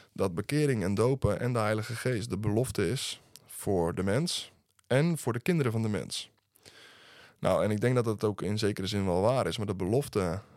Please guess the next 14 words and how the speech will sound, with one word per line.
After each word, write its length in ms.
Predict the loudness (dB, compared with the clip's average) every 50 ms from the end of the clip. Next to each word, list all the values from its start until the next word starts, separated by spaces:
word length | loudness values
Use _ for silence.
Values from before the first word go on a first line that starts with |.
| -12
waar 180 | -6 -4 -4 -2
Petrus 760 | -2 0 0 0 0 0 -2 -4 -4 -4 -4 -6 -8 -10 -12 -16 _ _ _
in 120 | -6 -4
Handelingen 460 | 0 0 2 2 2 2 0 0 -2
twee 300 | -4 -2 -2 0 0 0
over 220 | 0 -2 -2 -4 -4
spreekt, 680 | -6 -4 -2 0 0 2 2 2 0 -2 -6 -10 -16 -20 _ _ _ -20 -20 -20 -20 -20 -20 _ _ _
is 180 | -4 -2 0 2
de 100 | 2 2
belofte 640 | 2 2 2 4 2 2 0 -2 -2 0 0 0 0
voor 200 | -2 -4 -2 -2
de 60 | 0
Heilige 420 | 0 0 0 -2 -2 -2 -4 -6 -4
Geest. 420 | -2 0 0 0 -2 -4 -8 -12